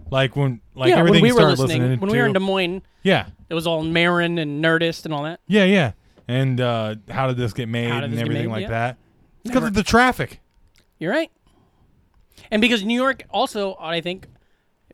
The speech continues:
Speaker 2: way more s-, you could, way more opportunities to get on stage in New York.
Speaker 1: Mm-hmm.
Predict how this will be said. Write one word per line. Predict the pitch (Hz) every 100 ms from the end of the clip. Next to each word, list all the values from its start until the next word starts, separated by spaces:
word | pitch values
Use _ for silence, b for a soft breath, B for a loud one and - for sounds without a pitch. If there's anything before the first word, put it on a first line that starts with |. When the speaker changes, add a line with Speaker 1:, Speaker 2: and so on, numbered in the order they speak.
| -
Speaker 2:
way | 156 214
more | 214 196
s-, | -
you | 208 190
could, | 175 175
way | 190 208
more | 208 196 175 -
opportunities | 175 170 185 165
to |
get | 160
on | 143
stage | 139 202 202
in | 131
New |
York. | 120 -
Speaker 1:
Mm-hmm. | - 123 156